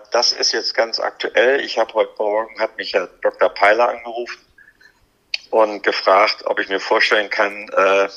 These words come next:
noch ein Jahr zu verlängern, um Tokio auch, auch noch zu betreuen und die ganze Saison zwanzig einundzwanzig. Äh, das mache ich gerne, weil ich das Gefühl habe, jetzt durch diese ganzen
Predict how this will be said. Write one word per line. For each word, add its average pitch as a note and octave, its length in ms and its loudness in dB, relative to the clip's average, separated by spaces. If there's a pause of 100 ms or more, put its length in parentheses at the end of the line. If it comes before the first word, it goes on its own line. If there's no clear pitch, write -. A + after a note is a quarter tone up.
(180)
noch - 140 -2
ein G#2+ 240 2
Jahr G#2 240 2
zu - 120 -8
verlängern, G#2+ 500 0 (880)
um G2 440 -2 (460)
Tokio A2+ 640 -2
auch, A2+ 400 -4
auch - 320 -2
noch G#2 180 0
zu - 160 -6
betreuen A#2 680 2
und G2 220 -6
die G2 100 -6
ganze G#2+ 260 0
Saison G2+ 420 -2
zwanzig - 440 -2
einundzwanzig. G#2+ 960 -4 (680)
Äh, G2+ 320 4 (440)
das - 420 -6
mache - 220 -2
ich F#2+ 100 -8
gerne, A#2+ 460 2
weil G#2 500 0 (300)
ich - 160 -16
das G#2 180 -2
Gefühl A2+ 420 -6
habe, - 220 2
jetzt - 300 0
durch G2+ 180 -6
diese G#2+ 300 -4
ganzen G#2 420 0